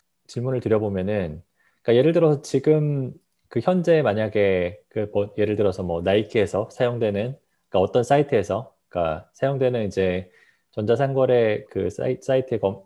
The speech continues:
검색 모델이 이제 뭐 단-,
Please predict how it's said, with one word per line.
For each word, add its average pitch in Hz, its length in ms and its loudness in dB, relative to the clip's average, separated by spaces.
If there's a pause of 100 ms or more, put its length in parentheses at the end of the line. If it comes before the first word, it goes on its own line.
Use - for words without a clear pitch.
검색 107 520 -2 (1000)
모델이 113 580 0
이제 87 500 -4 (640)
뭐 98 160 -6
단-, - 280 -4